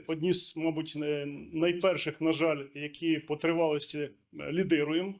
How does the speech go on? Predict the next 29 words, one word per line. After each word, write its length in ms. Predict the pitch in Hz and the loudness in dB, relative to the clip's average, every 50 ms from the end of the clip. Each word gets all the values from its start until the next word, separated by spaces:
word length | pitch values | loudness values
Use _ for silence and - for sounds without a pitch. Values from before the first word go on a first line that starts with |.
| _ _ | _ _
і 100 | - 139 | -14 -14
по 380 | 139 - - 143 147 143 143 143 | -12 -8 -6 -4 -2 0 -2 -2
кількості 460 | - 139 143 156 151 143 - - 139 | 0 0 0 0 -2 -6 -8 -8 -6
тривог, 480 | - 151 156 165 202 233 226 226 233 - - - - - - | -2 0 0 2 4 2 2 0 -6 -18 -20 -20 -20 -10 -4
оскільки 340 | - 151 - - 180 180 170 | -2 -2 0 0 0 0 2
знаходимося 520 | 156 147 165 160 175 170 156 151 - - 147 | 2 2 2 2 0 0 0 0 0 -2 -2
в 40 | |
центрі 360 | - - 175 160 147 - 151 151 | 0 0 0 0 -2 -2 -4 -4
України. 540 | 147 143 165 170 202 226 226 226 214 208 208 - - - - - _ _ _ _ _ _ _ _ - 165 | -2 0 0 0 0 0 0 -2 -2 -6 -8 -14 -20 -20 -20 -20 _ _ _ _ _ _ _ _ -6 -2
Е, 580 | 151 151 156 151 147 147 147 143 143 147 - 196 170 156 160 156 | 0 2 4 4 4 2 2 0 -2 -4 -4 -4 -6 -6 -4 -2
звісно, 600 | 175 147 170 196 220 214 - 185 180 170 151 - - - _ _ _ _ _ - | 0 0 2 2 2 2 2 2 2 2 0 0 -4 -12 _ _ _ _ _ -4
з 140 | 170 139 151 | -2 0 2
рахуванням 640 | 185 190 190 208 208 214 208 196 190 185 180 175 - | 2 2 2 2 4 4 4 4 2 0 -2 -4 -4
цих 260 | - - 214 208 208 196 | -2 2 2 2 2 2
реалій 380 | 196 196 202 190 175 170 160 | 2 4 4 4 4 4 2
військових, 640 | 160 165 185 - - - 202 175 156 143 143 147 147 | 0 -2 -6 -6 -4 0 0 2 2 0 -2 -6 -10
які 160 | 147 - 156 | -10 -8 -4
сьогодні 520 | - 165 160 170 175 160 147 170 170 165 | -2 -2 0 0 0 0 0 0 0 2
є, 360 | 175 175 160 156 135 117 - - _ - | 2 2 2 2 2 -2 -8 -12 _ -10
і 100 | 147 143 | -8 -6
війна 340 | 143 151 165 165 175 170 165 | -2 2 2 4 4 2 0
триває, 480 | - 170 165 165 180 175 165 156 151 | 0 -2 -2 0 2 2 2 2 0
ми 120 | 147 156 156 | 0 0 0
маємо 340 | 160 170 165 156 156 156 | 2 4 4 2 2 -2
пристосовуватись 840 | 156 165 175 165 - 190 180 - - 190 175 160 151 151 151 147 143 | -4 -4 -4 -2 -2 0 0 2 2 4 4 4 2 0 -2 -6 -4
до 120 | 131 165 165 | 0 0 0
будь-яких, 680 | 170 190 202 202 160 156 156 - 170 160 - - - - | 0 0 -2 0 -2 -2 0 0 -2 -2 -2 -6 -14 -10
е, 220 | 147 143 139 135 147 151 - 143 | -8 -6 -6 -6 -6 -8 -4 -2
негативів 720 | 151 165 151 156 170 165 - 208 214 208 196 180 165 | 0 2 2 2 0 0 0 0 0 2 2 0 0